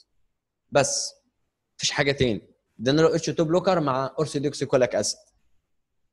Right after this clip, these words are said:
بعد ما خرج ب-، بثلاث ايام جالنا العيادات الخارجيه، عملنا له فولو اب ليفر فانكشن تيست بعد ثلاث ايام في الاوت بيشنت كلينيك. تمام؟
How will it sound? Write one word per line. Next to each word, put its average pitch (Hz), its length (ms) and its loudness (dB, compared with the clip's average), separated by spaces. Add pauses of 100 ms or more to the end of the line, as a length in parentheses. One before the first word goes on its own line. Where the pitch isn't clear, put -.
(2500)
بعد 175 360 4
ما 147 280 4
خرج 160 360 4
ب-، 113 360 0
بثلاث 156 440 4
ايام 143 280 0
جالنا 139 260 0
العيادات 110 360 0
الخارجيه، 110 680 0
عملنا 110 280 0
له 147 100 2
فولو 120 220 -2
اب 127 220 2
ليفر 117 220 2
فانكشن 123 460 -8
تيست 143 260 -6
بعد 107 240 2
ثلاث 139 300 0 (100)
ايام 139 240 -2
في - 80 -14
الاوت 123 320 -2
بيشنت 123 360 -4
كلينيك. 107 500 -6 (1300)
تمام؟ 135 560 0